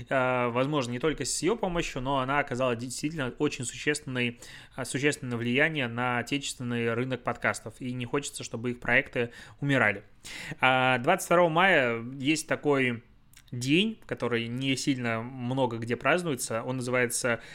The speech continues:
а, Bitcoin Pizza Day, <laughs> День Биткоин Пиццы,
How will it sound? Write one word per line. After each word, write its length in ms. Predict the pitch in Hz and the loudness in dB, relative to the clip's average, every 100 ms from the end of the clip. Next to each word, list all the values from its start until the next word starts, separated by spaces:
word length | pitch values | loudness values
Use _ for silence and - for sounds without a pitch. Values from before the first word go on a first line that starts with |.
| - - | -8 0
а, 240 | 123 117 | 2 2
Bitcoin 540 | 123 123 - 151 123 | 0 -4 2 4 4
Pizza 340 | 120 139 - 117 | 0 -2 -2 2
Day, 320 | 131 185 220 - 185 151 151 127 | 4 4 2 0 2 2 0 0
<laughs> 0 | |
День 260 | 139 139 | 2 2
Биткоин 400 | 123 - 139 123 | -2 -2 -2 0
Пиццы, 420 | 120 185 - 139 | -2 -4 2 2